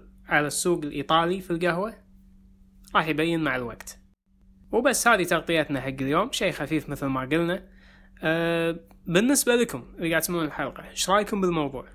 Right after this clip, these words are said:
هل تتوقعون فعلا ستاربكس ممكن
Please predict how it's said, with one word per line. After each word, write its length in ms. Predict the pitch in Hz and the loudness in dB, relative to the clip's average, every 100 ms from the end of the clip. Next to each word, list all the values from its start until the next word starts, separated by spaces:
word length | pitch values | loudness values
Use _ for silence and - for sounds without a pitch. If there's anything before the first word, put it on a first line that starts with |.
| - | -6
هل 180 | - 180 | 0 0
تتوقعون 680 | 196 196 190 - 170 180 151 | 0 0 0 0 2 2 0
فعلا 400 | - 170 160 139 | 0 2 2 -2
ستاربكس 600 | - 165 160 151 - 151 | 0 2 0 0 -6 -4
ممكن 380 | 156 156 135 | -4 -4 -8